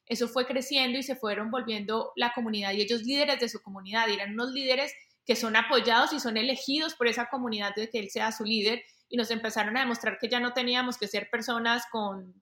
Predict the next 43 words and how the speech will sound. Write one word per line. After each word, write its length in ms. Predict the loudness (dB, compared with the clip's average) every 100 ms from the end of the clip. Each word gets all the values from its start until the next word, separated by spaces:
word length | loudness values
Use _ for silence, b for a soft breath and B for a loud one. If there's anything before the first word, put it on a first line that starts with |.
| 4
diez 220 | 6 8
años 280 | 6 6 4
de 60 |
experiencia, 600 | 0 0 2 4 4 0
quince 240 | -4 -4 -2
años 160 | -2
de 80 | -2
experiencia 460 | -4 -6 -4 -4 -2
para 160 | 0 0
liderar 420 | 2 0 0 -2
comunidades, 680 | -2 -2 0 -2 0 2 0 -2 b b
sino 320 | -2 0 2
que 240 | 6 6 6
tenían 300 | 4 6 6
un 100 | 6
mensaje 360 | 0 2 2 2
muy 280 | -2 -2 -2
fuerte 360 | 2 2 2
y 40 | -2
muy 160 | -2
profundo. 580 | 0 -2 -2 -4 -2 -4
Digamos, 360 | -2 -2 -2 -2
muchos 380 | -2 -2 -2
hablan 280 | 0 2 2
de 100 | 0
los 160 | -4 -6
sueños, 460 | 0 4 6 4 0
de 160 | -6 -8
que 200 | -10 -10
todos 240 | -6 -4 -4
podemos 240 | -4 -4
hacer 260 | -4 -6 -6
todo 140 | -4 -2
realidad, 480 | 0 2 4 4 2 B B B
y 120 | 0
no 100 | 2
solamente 540 | 4 4 4 4 -2 0
que 80 | 2
hablaban 320 | 4 4 4
de 60 | 0
eso, 100 | -4
sino 320 | -4 -4 -2
que 200 | -2 -2